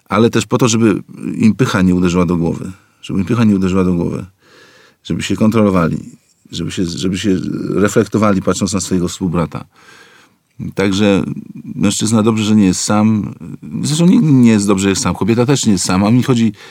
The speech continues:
tylko, że człowiek niekoniecznie musi mieszkać z innymi ludźmi. I panna, i kawaler mogą zrobić bardzo dobrego,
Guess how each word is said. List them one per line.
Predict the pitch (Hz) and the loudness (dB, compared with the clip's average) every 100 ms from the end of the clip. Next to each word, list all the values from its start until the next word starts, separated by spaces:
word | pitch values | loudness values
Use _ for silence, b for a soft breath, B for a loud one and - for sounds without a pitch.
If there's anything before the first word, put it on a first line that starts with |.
| B _ | B _
tylko, | 101 104 117 110 95 | -2 0 2 4 4
że | 104 107 - - | 2 2 0 -8
człowiek | - 123 123 - - | 0 2 2 -2 -6
niekoniecznie | 98 - 117 139 160 151 143 | -4 2 2 4 2 4 2
musi | 139 | 4
mieszkać | 135 147 127 | 2 2 0
z | 104 110 | 2 4
innymi | 117 120 117 | 6 6 6
ludźmi. | 113 87 80 69 - | 4 2 -2 -4 -4
I | 98 98 | -6 -2
panna, | 113 120 113 | 2 4 4
i | 104 | 2
kawaler | 101 101 113 107 | 0 0 2 4
mogą | 101 107 | 2 2
zrobić | 101 107 101 | 0 0 0
bardzo | 107 107 | -2 0
dobrego, | 101 104 104 104 | -2 0 0 0